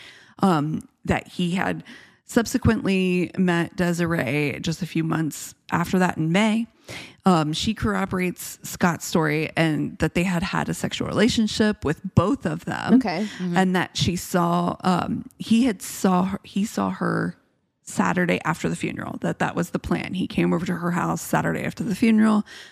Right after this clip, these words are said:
Speaker 1: The officer, th-, of course, think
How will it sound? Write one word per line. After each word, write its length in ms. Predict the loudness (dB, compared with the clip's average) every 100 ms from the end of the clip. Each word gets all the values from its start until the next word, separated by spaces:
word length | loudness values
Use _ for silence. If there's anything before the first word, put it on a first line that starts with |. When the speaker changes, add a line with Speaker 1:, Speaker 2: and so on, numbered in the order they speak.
| _ -2
Speaker 1:
The 80 | 2
officer, 520 | 2 2 0 2 2
th-, 240 | 0 -8 -20 _ _ _ _ -2
of 120 | 0
course, 360 | 0 -2 -2
think 460 | 0 0 -2 -10